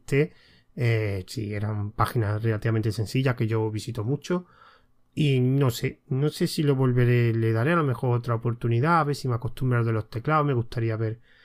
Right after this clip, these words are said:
utilizado un navegador solo con teclado, si a-, realmente después es más productivo, aunque la carga de las páginas web sea parecida a Firefox, pero bueno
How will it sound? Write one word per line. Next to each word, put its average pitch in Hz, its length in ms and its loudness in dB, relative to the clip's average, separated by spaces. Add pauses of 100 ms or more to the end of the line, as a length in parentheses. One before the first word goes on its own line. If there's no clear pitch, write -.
(360)
utilizado 131 520 0
un 127 60 2
navegador 117 360 0
solo 147 380 2
con 131 180 -2
teclado, 135 320 0
si 123 220 0
a-, 110 100 0 (180)
realmente 135 520 2
después 123 340 0
es 120 60 4
más 117 160 2
productivo, 151 580 2 (320)
aunque 120 220 -4
la 107 120 -6
carga 120 300 2
de 113 60 0
las 107 140 -4
páginas 117 460 -4 (360)
web 131 140 -2
sea 117 320 -6
parecida 107 600 -2
a 104 40 -6
Firefox, 139 480 -2
pero 123 140 2
bueno 170 260 4